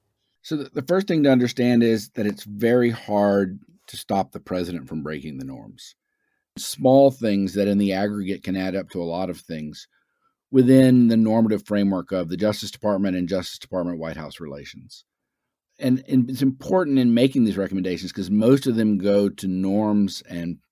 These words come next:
practices, customary practices, mostly within the department.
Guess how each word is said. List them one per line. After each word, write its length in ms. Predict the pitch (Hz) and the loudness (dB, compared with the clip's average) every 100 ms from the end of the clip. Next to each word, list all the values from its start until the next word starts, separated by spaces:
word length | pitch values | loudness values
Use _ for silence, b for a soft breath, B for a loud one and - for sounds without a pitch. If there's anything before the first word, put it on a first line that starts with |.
| _ | _
practices, 720 | - 107 110 - 98 95 80 80 | -10 -6 -6 -10 -12 -12 -12 -10
customary 460 | 107 101 110 98 | -8 -6 -6 -6
practices, 680 | 95 98 92 - - 87 82 | -6 -8 -8 -12 -14 -14 -6
mostly 460 | 98 120 139 123 110 | 0 0 0 -2 -2
within 300 | 98 98 92 | 0 -2 -4
the 100 | 85 | -8
department. 560 | 80 110 107 80 78 | -8 -4 -4 -6 -14